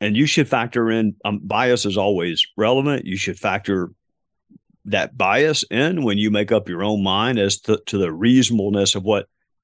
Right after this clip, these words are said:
other people are doing. I suspect many people have a certain implicit or explicit biases. I'm just confessing mine to you. He was one of the first people I met when I got there, and I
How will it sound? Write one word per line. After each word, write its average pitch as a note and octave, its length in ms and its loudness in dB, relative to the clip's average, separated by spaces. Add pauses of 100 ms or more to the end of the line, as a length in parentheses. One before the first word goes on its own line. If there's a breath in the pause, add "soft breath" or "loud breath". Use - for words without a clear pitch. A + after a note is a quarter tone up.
(440)
other F#2 240 -2
people F#2+ 500 -2
are F2 80 -4
doing. A2+ 340 2
I G2+ 100 0
suspect G2 580 -2
many A2 360 2
people G2+ 480 -4
have F2 400 -2 (800)
a - 60 -8
certain F2+ 500 -2 (120)
implicit A2+ 720 0
or G2 320 -2
explicit G#2 720 -2 (340)
biases. A#2 960 0
I'm G2 200 -2
just - 340 0 (280)
confessing G#2+ 560 0
mine G#2+ 480 0
to G#2+ 100 -4
you. F#2+ 440 -4
He F2+ 140 -4
was F2+ 280 -6 (140)
one G2+ 160 -2
of E2+ 80 -6
the F2 60 -14
first G#2+ 300 -4
people G2+ 260 0
I F#2+ 60 2
met G#2 220 0
when F#2+ 140 -4
I F2 60 -4
got A#2 240 -2
there, C#3 200 0
and F#2+ 220 -4
I F2+ 200 -6